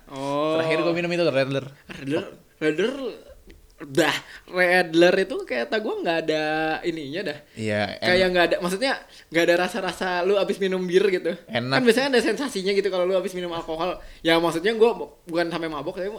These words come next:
Speaker 1: kerasa lah lu abis minum alkohol badan lebih anget segala macam.
Speaker 2: Yang
Speaker 1: Ya.
Speaker 2: penting enak, cuy, <laughs> manis.
Speaker 1: Ah.
Speaker 2: Yang penting gue mau manis, udah mantep, enak, udah. Terakhir gue minum dua minggu lalu tuh pas gue ke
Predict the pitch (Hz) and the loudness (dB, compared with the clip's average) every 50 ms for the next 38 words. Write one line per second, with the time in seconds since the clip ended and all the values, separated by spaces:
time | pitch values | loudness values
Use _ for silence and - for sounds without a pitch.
0 | - - _ _ - - 190 - - 240 226 220 202 196 196 185 180 196 185 180 | -14 -20 _ _ -8 -4 -4 -4 -2 0 0 2 4 4 4 4 2 0 -4 -6
1 | 170 165 165 160 156 156 170 160 143 131 143 143 147 139 135 120 131 127 127 135 | -8 -6 -8 -8 -6 -6 -6 -4 -4 -6 -6 -6 -8 -8 -8 -8 -8 -8 -8 -10
2 | 143 143 - 147 135 131 131 131 131 127 - - 135 120 117 113 110 117 117 110 | -14 -14 -10 -10 -10 -10 -10 -12 -16 -14 -10 -4 -2 -2 -2 -2 -2 -4 -2 -2
3 | 131 - - 110 113 113 113 113 135 143 - - - 151 156 160 147 175 190 151 | -2 -2 -2 -4 -6 -6 -6 -4 -4 -6 -6 -4 0 2 6 8 8 8 8 6
4 | 143 139 143 147 143 143 147 170 180 185 - 143 139 147 147 139 139 139 131 143 | 4 2 2 2 0 2 2 4 4 4 2 0 -4 -6 -6 -6 -4 -2 0 2
5 | 160 156 160 165 170 165 156 147 147 151 160 165 160 160 147 139 147 147 147 131 | 4 4 6 6 6 6 4 4 4 2 2 2 0 0 2 2 2 2 2 -2
6 | 117 110 113 123 123 131 135 - - 117 113 104 113 127 120 - 113 110 110 110 | -8 -8 -8 -6 -4 -6 -6 -6 -6 -10 -8 -8 -10 -10 -12 -10 -10 -8 -8 -8
7 | - - - _ - - 175 - - - - 120 127 123 131 143 143 156 160 156 | -10 -12 -20 _ -20 -20 -20 -20 -20 -16 -8 -4 -4 -2 -2 -2 -4 -4 -4 -4
8 | 147 135 127 123 123 123 131 147 151 143 117 113 110 - - 104 - 104 110 113 | -4 -4 -6 -4 -2 0 2 4 4 4 4 2 -2 -4 -6 -8 -6 -4 -2 -2
9 | 113 110 - 113 113 | -2 -2 -2 -2 -2